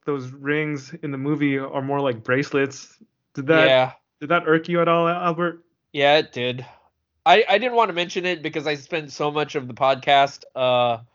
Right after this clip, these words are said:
Speaker 2: <sighs> uh, just, you know, talking about the negative things. So I was gonna leave it, but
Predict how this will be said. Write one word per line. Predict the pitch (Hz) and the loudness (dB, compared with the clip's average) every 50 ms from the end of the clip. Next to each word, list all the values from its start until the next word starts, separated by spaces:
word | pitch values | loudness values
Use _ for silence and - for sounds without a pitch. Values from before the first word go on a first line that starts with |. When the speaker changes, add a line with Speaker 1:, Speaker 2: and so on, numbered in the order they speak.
| _ _ _ _ _ _ - | _ _ _ _ _ _ -14
Speaker 2:
<sighs> | - - - - - - - - _ - | -12 -12 -12 -12 -14 -16 -20 -20 _ -2
uh, | - 147 143 143 143 139 135 | 2 4 4 6 6 4 4
just, | 135 131 160 160 156 - - _ _ _ _ _ _ _ _ _ _ _ _ _ _ _ _ - - | 2 -2 -8 -8 -8 -10 -20 _ _ _ _ _ _ _ _ _ _ _ _ _ _ _ _ -16 -6
you | 160 170 | -2 0
know, | 160 151 143 135 131 127 _ _ _ _ - | 2 2 2 2 0 -2 _ _ _ _ -4
talking | - 175 160 - 170 | 0 0 0 0 0
about | 156 151 151 147 139 131 - _ _ _ | 2 6 6 6 6 6 0 _ _ _
the | - 143 156 | -10 -10 -8
negative | 143 139 151 156 156 165 170 151 151 | -4 -2 -2 -2 0 0 -2 -2 -2
things. | 156 170 170 165 160 160 156 160 - - - - 143 127 | -2 -2 -2 -2 -2 -6 -10 -12 -14 -18 -18 -20 -20 -14
So | - - 151 139 131 | -4 0 2 4 4
I | 127 131 | 4 4
was | 143 147 139 131 | 2 0 -2 -2
gonna | 131 156 143 143 135 127 131 - | -4 -4 -2 -2 -2 -2 -4 -6
leave | - 131 127 139 139 131 | -8 -6 -4 -4 -2 0
it, | 151 151 147 147 131 | 2 0 0 0 -2
but | 127 131 127 127 127 - | -2 -2 0 0 -2 -4